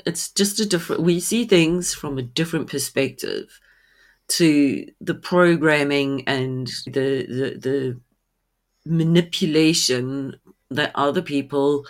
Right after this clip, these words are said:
are subjected to through the mainstream media. And this is a, a theme that we have continued throughout our episodes, is think for yourself. Don't just be, take the blinkers off and think for yourself. Look at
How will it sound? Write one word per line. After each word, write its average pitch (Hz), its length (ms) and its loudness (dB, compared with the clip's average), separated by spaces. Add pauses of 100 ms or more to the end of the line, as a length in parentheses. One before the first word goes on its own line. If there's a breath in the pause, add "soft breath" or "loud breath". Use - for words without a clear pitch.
(420 soft breath)
are 156 100 -4
subjected 185 800 0
to 139 540 0
through 143 600 0
the 143 80 -4
mainstream 143 500 -2
media. 160 460 0
And 139 140 -6
this 160 160 -4
is 175 160 -2
a, 151 180 0 (320 loud breath)
a 165 80 0
theme 170 400 -2
that 151 220 -4
we 139 380 2 (200)
have 139 340 -10 (120)
continued 151 600 -4
throughout 160 460 -4
our 127 300 -2
episodes, 123 840 -8 (560 soft breath)
is 147 340 0
think - 300 -4
for 190 160 2
yourself. 143 960 -2 (100)
Don't 190 520 0 (320)
just - 240 -2
be, 151 380 -2
take 220 240 0
the 208 60 -6
blinkers 175 460 4
off 131 400 -4
and 143 140 -6
think 170 240 -4
for 185 100 -2
yourself. 135 640 -4
Look 147 200 -6
at - 180 -6